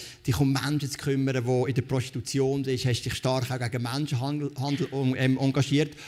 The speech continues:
Und dann hast du eine Anfrage bekommen von Campus für Christus, sich, dich dort anzustellen lassen bei einem grösseren christlichen Werk, dass du kannst hundert Prozent in diesen Bereich investieren kannst. Nur, es hat einen Haken gehabt. Und der Haken war, du hast deinen Lohn müssen selber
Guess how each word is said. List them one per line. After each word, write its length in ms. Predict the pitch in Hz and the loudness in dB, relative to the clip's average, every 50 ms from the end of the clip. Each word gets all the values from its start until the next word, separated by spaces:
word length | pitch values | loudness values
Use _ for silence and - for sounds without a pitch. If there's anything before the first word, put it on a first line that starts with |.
| - - - | -18 -10 -6
Und 100 | - 156 | -2 2
dann 100 | 185 214 | 2 2
hast 100 | 247 - | 2 2
du 100 | - - | 0 0
eine 140 | - 147 175 | 2 2 2
Anfrage 320 | 214 202 - 220 214 214 - | 2 2 2 0 0 2 2
bekommen 260 | 214 180 - 196 175 | 0 2 4 4 4
von 120 | - 170 - | 2 0 0
Campus 340 | - 165 160 - 165 - | 2 2 2 2 2 0
für 100 | - - | -2 -2
Christus, 640 | - - - 165 190 202 - - 214 233 220 - - - - - - - - - | -4 0 0 0 2 0 0 -4 -4 -2 -2 -2 -2 -4 -8 -16 -18 -20 -16 -8
sich, 420 | - 175 180 170 - - 147 - | 0 2 2 2 2 0 -6 -2
dich 200 | - 175 156 - | 0 0 2 4
dort 240 | - 156 139 - - | 4 2 2 2 -2
anzustellen 600 | 135 135 180 220 - - - 196 190 202 196 165 | -4 -2 -2 -2 -4 -2 0 2 2 4 4 4
lassen 180 | 151 165 170 | 4 2 2
bei 160 | - 156 143 143 | 2 2 2 2
einem 180 | 143 139 127 | 2 0 -2
grösseren 460 | - 147 156 165 165 - 175 156 156 | -2 -2 0 0 0 0 0 -2 -2
christlichen 480 | - - 143 139 - - 151 123 120 113 | 0 0 0 0 0 -2 -2 -2 -2 0
Werk, 400 | 117 120 147 208 320 - - - - - - - - - | 0 0 -2 -2 -2 -4 -4 -6 -8 -14 -20 -20 -2 2
dass 140 | 165 156 | 2 4
du 100 | - 170 | 4 4
kannst 280 | 156 - 147 - - - | 6 6 8 10 10 8
hundert 300 | 156 160 156 147 - - | 8 6 2 0 -2 -4
Prozent 440 | 139 131 - - 123 120 120 120 - | -6 -8 -6 -6 -4 -4 -4 -6 -6
in 60 | 117 | -4
diesen 160 | 113 113 113 | -4 -4 -4
Bereich 340 | 110 117 107 98 104 101 - | -4 -6 -6 -6 -6 -6 -8
investieren 720 | 120 107 104 104 95 - - 98 101 98 92 87 92 104 - _ - | -6 -6 -6 -6 -6 -6 -6 -4 -4 -4 -4 -6 -8 -10 -12 _ -4
kannst. 160 | 120 113 117 | 2 6 8
Nur, 420 | 127 196 262 226 135 123 160 294 262 - - - - - _ | 10 10 10 10 8 8 6 2 0 -4 -8 -18 -20 -20 _
es 80 | - - | -2 0
hat 120 | 135 120 | 2 2
einen 120 | 117 95 82 | 2 4 6
Haken 380 | 120 123 135 135 - 147 - | 6 6 6 4 4 2 2
gehabt. 360 | - 139 104 92 92 95 - - - - - - - | 4 2 2 2 0 -6 -8 -10 -12 -18 -12 -6 0
Und 180 | - 147 147 143 | 4 4 6 8
der 100 | 143 113 | 8 8
Haken 400 | 101 131 147 170 - - - 165 | 8 8 6 6 4 2 2 2
war, 420 | 160 151 - - - - 147 151 156 | 2 2 2 0 0 0 2 0 2
du 140 | - 147 139 | 4 6 6
hast 160 | 131 127 131 | 6 4 4
deinen 180 | - 131 123 | 2 2 4
Lohn 380 | 120 123 127 127 135 151 156 147 | 6 8 8 8 8 6 6 6
müssen 280 | 131 131 131 127 135 127 | 6 6 4 4 2 0
selber 560 | - - - 113 - 117 123 123 117 - | 0 0 0 0 0 0 -2 -4 -4 -4